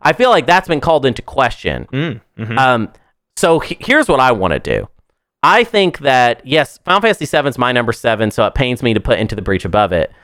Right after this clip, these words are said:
Speaker 1: Um, I put it right below Jet Set Radio. Um, a game I think that in my, has fallen out of my own zeitgeist, but maybe
Speaker 2: Mm-hmm.
Speaker 1: not everyone else's, is Ocarina of Time.
Speaker 2: Yeah.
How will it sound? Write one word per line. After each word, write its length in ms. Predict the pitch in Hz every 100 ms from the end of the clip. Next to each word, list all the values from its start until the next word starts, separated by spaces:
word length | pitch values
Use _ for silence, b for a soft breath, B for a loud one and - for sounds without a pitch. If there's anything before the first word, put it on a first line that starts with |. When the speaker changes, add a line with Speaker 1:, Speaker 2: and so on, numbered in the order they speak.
| b b -
Speaker 1:
Um, 360 | 117 107 101 -
I 140 | 117
put 220 | 123 160 143
it 100 | 110
right 280 | 104 151 127
below 260 | 120 113
Jet 180 | 101 110
Set 160 | - 101
Radio. 520 | 107 104 98 92 87 B B _
Um, 340 | 110 104 98 92 b b _ -
a 100 | 135
game 320 | 160 233 160 -
I 300 | 262 330 359
think 600 | - 101 85 67 _ _ _ _ _ _
that 400 | 120 110 - - _ _ _ _ _ _ _
in 140 | 147 127
my, 160 | 151
has 220 | 147 147 -
fallen 360 | 180 170 156
out 160 | 139 127
of 120 | 110
my 200 | 107 98
own 200 | 127 208 135
zeitgeist, 720 | 107 82 - 82 73 73 -
but 100 | 98
maybe 240 | 113 107
Speaker 2:
Mm-hmm. 60 | 104
Speaker 1:
not 160 | 101
everyone 320 | 98 87 87 90
else's, 520 | 151 135 - 69 _ _ _ _
is 100 | 143
Ocarina 480 | 147 139 - 120 107
of 120 | 85
Time. 400 | - 110 78 52 57
Speaker 2:
Yeah. 260 | 123 110